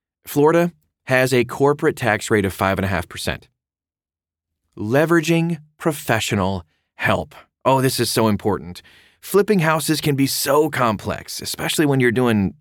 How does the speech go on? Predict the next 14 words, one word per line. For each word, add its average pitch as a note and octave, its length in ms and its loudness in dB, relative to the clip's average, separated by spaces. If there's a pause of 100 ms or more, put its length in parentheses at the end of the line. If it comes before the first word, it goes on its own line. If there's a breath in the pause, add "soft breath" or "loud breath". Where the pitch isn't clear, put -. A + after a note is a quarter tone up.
taxes. - 600 -4 (460 soft breath)
And C3+ 100 2
it's C#3+ 140 0
no F#3 140 4
surprise F#3+ 600 0 (400)
that A2+ 320 0
flipping B2+ 380 0
houses C3+ 440 2
and F2+ 140 0
taxes C#3 460 -2
can B2 160 0
be A#2 260 0
equally B2 320 2
complex. - 720 -6